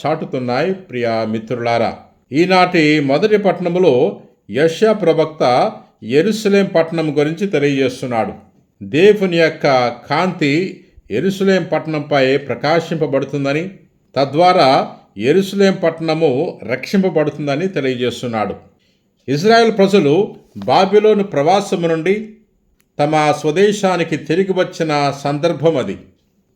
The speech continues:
బాబిలోను ప్రవాసము నుండి విముక్తి పొంది ఇజ్రాయేలు ప్రజలు ఒక విధముగా యావే ప్రభువు రక్షణను చవిచూచారు. అయితే దేశమంతా ధ్వంసమై ఉంది.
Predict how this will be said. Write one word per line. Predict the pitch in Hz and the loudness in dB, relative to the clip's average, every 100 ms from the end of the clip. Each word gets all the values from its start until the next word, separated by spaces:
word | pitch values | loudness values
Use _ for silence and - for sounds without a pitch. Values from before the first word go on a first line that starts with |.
| 101 | -10
బాబిలోను | 104 156 175 196 196 196 | 0 2 6 6 6 4
ప్రవాసము | 190 135 151 185 196 - 185 | 2 0 2 2 0 0 0
నుండి | 175 165 160 127 156 196 - _ _ | 0 0 0 0 -2 -4 -12 _ _
విముక్తి | 95 127 175 202 - 175 | -4 -2 0 0 0 0
పొంది | 175 160 160 214 220 - _ _ 117 | 2 2 2 0 -2 -14 _ _ -12
ఇజ్రాయేలు | 120 180 202 208 196 | -6 2 4 6 4
ప్రజలు | 190 160 156 160 139 151 208 - _ - | 2 0 2 2 2 2 -2 -8 _ -8
ఒక | 123 | -4
విధముగా | 135 143 180 180 147 139 165 - - | -2 0 0 0 2 2 2 -2 -10
యావే | 104 127 175 196 208 | -4 0 4 4 2
ప్రభువు | 202 170 170 160 | 0 -2 0 0
రక్షణను | 143 139 - 165 147 151 190 190 | 0 -2 -4 -2 0 0 -2 -2
చవిచూచారు. | 135 143 143 139 131 131 123 113 - - _ _ _ _ _ _ - | -4 -4 -4 -6 -4 -4 -2 -4 -8 -20 _ _ _ _ _ _ -8
అయితే | 135 220 214 135 139 214 - _ _ _ 143 | -4 0 0 0 0 -4 -10 _ _ _ 0
దేశమంతా | 196 196 185 175 165 165 156 139 110 | 2 2 0 0 0 2 2 2 0
ధ్వంసమై | 135 165 - 190 175 170 | -2 -2 -4 -2 0 0
ఉంది. | 151 139 113 | 0 -2 -6